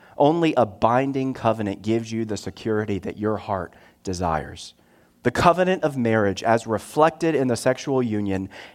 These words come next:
is meant to express something bigger than itself. It's meant to express and embody whole life,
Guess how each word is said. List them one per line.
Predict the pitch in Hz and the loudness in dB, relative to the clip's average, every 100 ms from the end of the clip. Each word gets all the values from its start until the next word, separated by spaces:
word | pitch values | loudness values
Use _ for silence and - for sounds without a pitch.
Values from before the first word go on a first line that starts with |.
| - | 0
is | 131 107 | 2 2
meant | 104 104 127 143 - | -2 -2 0 -2 -4
to | - 131 117 | -8 -4 -4
express | - - - - 139 - | -6 -12 -14 -4 -2 -4
something | - 113 110 117 107 | -2 -2 -2 -6 -6
bigger | 92 113 113 107 | -2 -2 0 -2
than | 101 | -2
itself. | 92 - 85 82 - - - | -4 -6 -6 -8 -12 -8 -4
It's | 143 135 | -2 0
meant | 120 143 151 - | 0 2 0 -2
to | - 131 113 | -4 -2 0
express | 104 - - - 117 127 95 - - - - | -2 -6 -16 -6 4 4 4 0 -12 -6 0
and | 123 | 2
embody | 110 101 110 113 117 95 87 - - | 2 2 4 6 6 2 -6 -14 -20
whole | - - 151 160 139 | -14 0 4 4 6
life, | 113 110 110 | 6 4 0